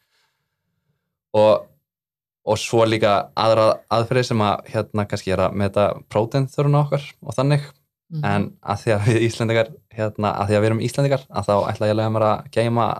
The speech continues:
Speaker 1: það þangað til í season two líka. <laughs> Hún verður löng season two. <laughs>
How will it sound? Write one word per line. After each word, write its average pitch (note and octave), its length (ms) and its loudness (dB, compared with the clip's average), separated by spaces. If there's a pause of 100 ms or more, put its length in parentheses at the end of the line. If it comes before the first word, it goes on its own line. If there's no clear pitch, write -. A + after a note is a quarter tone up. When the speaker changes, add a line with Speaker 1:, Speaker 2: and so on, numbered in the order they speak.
Speaker 1:
það G2+ 340 -2
þangað A2 320 -2
til G#2+ 140 2 (440)
í G2+ 60 -6
season G#2 320 2
two G2 120 2
líka. D#2 260 2 (380)
<laughs> E3 340 0
Hún C#3+ 100 4
verður A2 240 2
löng G#2 160 2
season F2 320 -2
two. - 240 4
<laughs> G3 60 0